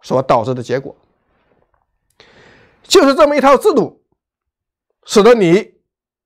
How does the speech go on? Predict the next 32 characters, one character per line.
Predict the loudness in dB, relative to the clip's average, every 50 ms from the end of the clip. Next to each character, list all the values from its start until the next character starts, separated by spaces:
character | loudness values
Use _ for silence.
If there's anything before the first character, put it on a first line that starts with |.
| _ _ _ _ _ _ _ _ _ _ _ _ _ _ _ _ _ _ _ _ _ _ _ _
忘 | 2 2 4 4 2 0 -2
记 | -4 -4
了 | -4 -4
抗 | -4 -2 -2 -2 0 2
争， | 2 0 0 -2 _ _ _ _ _ _ _ _ _ _ _ _ _ _ _ _ _ _ _ _ _ _ _ _ _ _ _ _ _ _ _ _ _ _ _ _ _ _
忘 | 4 4 4 4 4 0 -2
记 | 0 0
了 | 0 0
政 | 0 0 -2 -2
治 | -4 -6
参 | -2 0 0 0 0
与， | 0 -4 -6 -12 _ _ _ _ _ _ _ _ _ _ _ _ _ _ _ _ _ _ _ _ _ _
忘 | 2 4 4 4 2 0
记 | -2 0
了 | 0 0
血 | -2 -2 -6 -4 -4 -4
仇 | -4 0 0 0 2
游 | 2 0 0
戏， | -2 -4 -8 -12 -18 _ _ _ _ _ _ _ _ _ _ _ _ _ _ _ _ _ _ _ _ _ _ _ _ _ _ _ _
自 | -8 -2 2 2 4 4 2
认 | 2 0 0 0 0
为 | -2 -6 -8 -10 _ _ _ _ _ _ _ _ _ _ _ _ _ _
有 | -4 -2 0 0 2 0 0 -2
可 | -4 -6 -6 -6
能 | -6 -8 -14 -14 -16 _
啊， | -10 -8 -4
有 | -2 0 0 0
可 | -2 -4 -6
能 | -6 -6
自 | -4 -4 -4 -4
认 | -4 -6
为 | -10 -12 -14 _